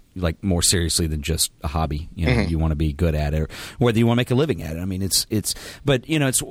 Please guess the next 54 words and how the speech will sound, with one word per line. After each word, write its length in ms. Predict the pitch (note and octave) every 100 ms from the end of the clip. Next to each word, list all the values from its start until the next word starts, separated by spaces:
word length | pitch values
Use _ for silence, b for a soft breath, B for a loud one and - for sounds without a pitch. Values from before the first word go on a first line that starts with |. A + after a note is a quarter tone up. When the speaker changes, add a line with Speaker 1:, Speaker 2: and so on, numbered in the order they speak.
| - B B B B _ _
Speaker 1:
it's 140 | C3
kind 160 | - G#3
of 40 |
the 80 | C#3
rock 280 | F#2 F2 F2
star 180 | - D#2+
syndrome. 460 | - E2+ D#2 D#2 F2+
You 100 | G2
know, 160 | F2
this 200 | G2+ A2
is 100 | G#2
what 80 | F#2
the 160 | F2 -
eighties 380 | F2+ F2 D2+
did 180 | C#2+ E2+
to 120 | - D2
our 80 |
culture. 400 | - D#2+ D2+ D2+ - B B B
Speaker 2:
Right. 220 | G2+ F2+
Speaker 1:
You 80 | B2
know, 220 | A2 G#2+ -
<clears throat> 60 | F3 F3+
you 260 | C#3 C3
look 240 | C3+ E3+ -
at, 320 | G2+ G2 -
at 240 | G#2 F#2 -
the 140 | F#2+
finished 380 | - G#2 F2 -
product, 480 | - F2+ D#2 D#2 -
and 240 | F#2+ F2+ F#2+
you 100 | G#2+
don't 260 | G2+ -
see 360 | - F#2+ E2 D#2
the 100 | D#2+
years 320 | E2 E2 D2+
and 80 | E2
years 200 | D2 D2+
of 80 | D2
hard 180 | D2+ B1+
work 220 | C#2+ -
that 100 | C2
went 160 | C#2
up 160 | A1+ -
into 160 | D2 A#1+
that. 200 | G1+ G1+ B B B
Speaker 2:
Mm-hmm. 340 | G#2+ G2 F2+
Speaker 1:
And 320 | A#2+ A#2 A2 A2+
most 260 | D3+ C3+ -
of 60 |
us 120 | F2+ -
know 300 | E2 F#2 F#2
that 140 | D#2+
it's 180 | D#2 -
there, 460 | D#2 B1 C#2 F2+